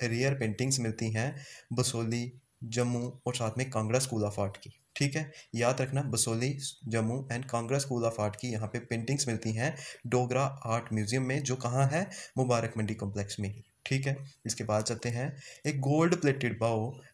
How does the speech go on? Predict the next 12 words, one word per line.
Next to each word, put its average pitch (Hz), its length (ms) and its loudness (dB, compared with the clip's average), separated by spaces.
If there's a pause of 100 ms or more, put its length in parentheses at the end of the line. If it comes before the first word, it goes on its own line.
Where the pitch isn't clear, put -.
and 135 240 4 (200)
arrow 123 340 0 (200)
of 123 100 2 (100)
Mughal 139 340 6
Emperor 135 300 2
Shah 143 280 2
Jahan 123 280 0 (380)
and 131 240 4 (200)
handwritten 143 640 2 (320)
manuscripts 135 600 2
of 117 360 2 (420)
Shahnama 123 600 2